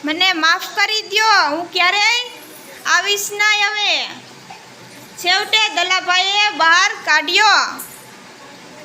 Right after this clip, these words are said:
દલા તરવાડીને બહાર કાઢ્યા અને ફરી કદી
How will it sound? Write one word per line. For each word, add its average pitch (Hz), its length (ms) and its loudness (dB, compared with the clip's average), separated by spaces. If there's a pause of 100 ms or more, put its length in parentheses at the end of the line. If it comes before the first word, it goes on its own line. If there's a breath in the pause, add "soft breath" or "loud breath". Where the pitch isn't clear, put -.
(260)
દલા 320 240 2
તરવાડીને 339 760 0
બહાર 320 220 2
કાઢ્યા 349 680 -2 (1120)
અને 285 220 0 (500)
ફરી 415 280 2
કદી 415 720 2